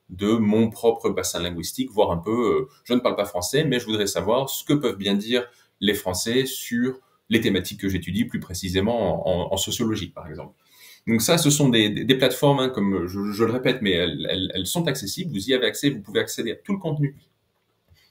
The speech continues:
qui, euh, qui s'y trouve, grâce à l'accord qui est en place entre, entre Limist et Cairn Info. Je vous encourage à, à y aller, et si vous, il vous arrive de, de, de collaborer avec des,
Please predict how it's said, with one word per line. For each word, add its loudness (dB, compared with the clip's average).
qui, 2
euh, 4
qui -4
s'y -4
trouve, 0
grâce 4
à 6
l'accord 2
qui 0
est -2
en 0
place -2
entre, -2
entre 0
Limist 0
et -4
Cairn -2
Info. 2
Je -2
vous -2
encourage -2
à, -2
à -2
y 2
aller, 4
et 2
si 0
vous, -4
il -2
vous 0
arrive 4
de, 2
de, 0
de -4
collaborer 4
avec 0
des, -2